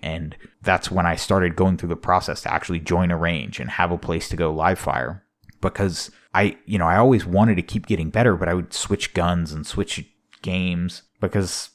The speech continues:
you know, I, I sensed the stall, I sensed the plateau, and, you know, just doing something that wasn't causing me to improve was, you know, it seemed obviously not a good idea. And so ever since then, it's just been a steady ratcheting up of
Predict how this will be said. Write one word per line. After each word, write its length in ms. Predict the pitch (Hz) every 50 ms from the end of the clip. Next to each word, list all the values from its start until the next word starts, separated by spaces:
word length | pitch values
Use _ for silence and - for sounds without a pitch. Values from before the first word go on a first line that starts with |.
| _ -
you 140 | 92 95
know, 120 | 82 78 80
I, 140 | 87 90 - -
I 100 | 80 85
sensed 520 | - - - - 107 120 113 - - - -
the 80 | 80
stall, 500 | 78 - - - - - 123 87 - - -
I 60 | 80
sensed 380 | - - 95 95 95 - -
the 80 | - 87
plateau, 500 | - 87 80 76 - - - 78 - -
and, 160 | - - 73 - _
you 140 | - 71 78
know, 140 | 69 - 80
just 340 | - - 85 - - 85 85
doing 300 | 98 92 95 92 87 -
something 320 | - 95 82 - 90 87
that 160 | 82 69 78
wasn't 400 | 80 80 90 117 107 107 87 - _ _ _ -
causing 380 | - - 92 90 85 90 87
me 100 | 80 82
to 140 | 76 82 80
improve 500 | 78 76 - - 87 82 82 82 85 - - - - - - - _ _ _ - _ _ _ - - -
was, 320 | 90 104 101 90 82 85 - -
you 100 | - 98
know, 120 | 80 80 80
it 100 | - -
seemed 300 | - 98 92 87 80 - _ -
obviously 680 | - 92 107 107 101 98 92 90 82 - 90 82 80 80
not 320 | 82 82 80 85 - -
a 40 | 82
good 180 | 78 92 80
idea. 460 | 76 73 76 80 87 80 - - - - _ _ _ _ _ -
And 220 | 98 95 92 90
so 320 | - - 98 98 92 90 - _ -
ever 200 | - 98 90 95
since 320 | 87 - 110 107 104 - -
then, 240 | - 95 107 120
it's 300 | 113 90 - - - -
just 280 | - - 87 - - -
been 220 | - 90 87 87
a 220 | 85 85 78 80 - _ _ _ _ _
steady 400 | - - - - 92 90 92 87
ratcheting 520 | 85 82 92 90 92 - - - 98 95 104
up 200 | 104 104 - -
of 340 | 73 78 80 80 - -